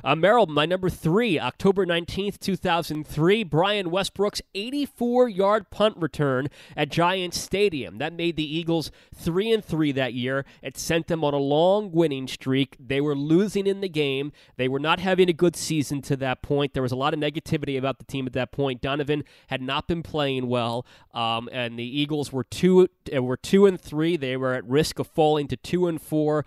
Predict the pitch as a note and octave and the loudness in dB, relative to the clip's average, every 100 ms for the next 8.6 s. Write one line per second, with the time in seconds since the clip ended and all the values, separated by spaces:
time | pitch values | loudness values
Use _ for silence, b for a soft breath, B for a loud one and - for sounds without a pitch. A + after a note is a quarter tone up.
0 | b - A2+ A2+ B2 F3 G3 F#3+ E3+ E3 | b -6 -4 -2 0 2 2 0 0 -2
1 | D#3+ D3 - D3+ D#3 D#3 - B B2 C3 | -2 -4 -4 -2 -2 -4 -8 B -6 -4
2 | B2+ C3 D3 D3+ C#3+ C#3+ - D#3+ C#3+ C#3+ | -2 -2 -2 -4 -4 -6 -4 -6 -4 -4
3 | C3+ C3 - - A#3 D#4 G3+ F2+ - - | -4 -6 -10 -6 4 6 6 4 -6 -14
4 | b b F3 G3+ A#3 A#3 - G3+ G#3 F#3 | b b -2 -2 -2 -6 2 6 6 4
5 | E3 E3+ E3+ - E3 F3 D#3+ D3 - C3 | 2 2 0 -4 -6 -4 -4 -6 -4 -6
6 | C3 - B2+ A#2+ C3+ F3 A3+ G#3+ F#3+ D3 | -6 -8 -10 -4 0 0 0 -4 -6 -4
7 | C#3+ C#3+ - b C#3+ F3+ A#3+ G3+ F3 E3+ | -2 -4 -8 b -4 -2 0 0 -2 -2
8 | E3 E3+ E3 - C3 | -2 -2 -4 -6 -6